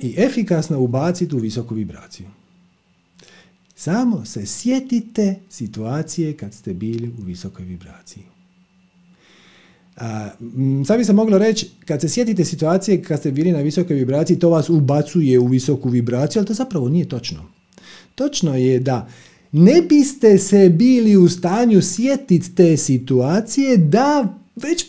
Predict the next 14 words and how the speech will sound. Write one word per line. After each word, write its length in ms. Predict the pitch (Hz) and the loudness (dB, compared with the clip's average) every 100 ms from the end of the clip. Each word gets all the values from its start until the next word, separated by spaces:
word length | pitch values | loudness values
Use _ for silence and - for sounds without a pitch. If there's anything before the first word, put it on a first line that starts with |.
| _ | _
prije 400 | 392 403 392 254 | 0 4 4 4
toga 320 | 302 269 254 | 2 4 6
niste 400 | 226 226 208 185 | 6 4 4 4
bili 280 | 175 196 165 | 6 6 6
u 100 | 147 | 4
toj 160 | 156 131 | 2 2
vibraciji. 560 | 120 104 - 107 151 | 0 -4 -12 -12 -6
Znači, 340 | 185 240 233 180 | -2 -2 0 0
vi 240 | 254 277 | 0 0
kad 220 | 220 185 | -2 0
se 140 | 190 214 | 0 0
idete 260 | 208 175 | 0 -2
sjetit 360 | - 180 165 147 | 0 -2 -2 -4
nečeg, 300 | 139 131 | -6 -6